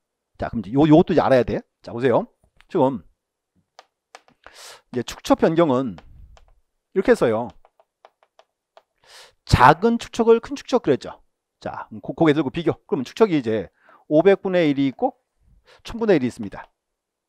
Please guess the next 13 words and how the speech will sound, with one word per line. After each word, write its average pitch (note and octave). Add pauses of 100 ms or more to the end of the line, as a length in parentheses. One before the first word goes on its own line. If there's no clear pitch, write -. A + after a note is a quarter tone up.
(1600)
그럼 G3+
봐요. B2+ (360)
그러면 D#3+
축척 -
변경은, C#3+ (420)
자, - (340)
오백분의 G3+
일을 F#3
천분의 A3+
일로, D#3+ (120)
일로 D#3
옮기는 C3
거 F#3+